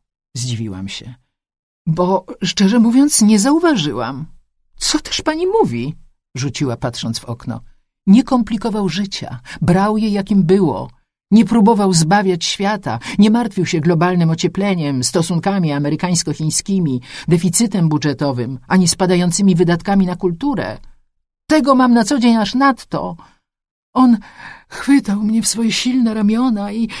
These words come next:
brał mnie tak. Znaczy głupi był po prostu? Spytałam zdezorientowana. Można tak powiedzieć,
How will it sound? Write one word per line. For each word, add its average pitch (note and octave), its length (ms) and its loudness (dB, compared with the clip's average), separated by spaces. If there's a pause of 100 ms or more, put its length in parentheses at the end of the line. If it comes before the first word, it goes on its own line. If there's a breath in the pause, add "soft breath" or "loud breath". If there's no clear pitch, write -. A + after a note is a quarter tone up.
(180 loud breath)
brał A#3 340 -2
mnie A3 240 -6
tak. - 500 -10 (1400 loud breath)
Znaczy A3+ 280 4
głupi A#4+ 340 2
był F3+ 140 4
po E3 140 -2
prostu? C#3+ 720 -4 (640)
Spytałam C3 460 -4
zdezorientowana. A#2+ 1040 -6 (1200)
Można D4+ 360 -2
tak F#3 200 -10
powiedzieć, - 920 -16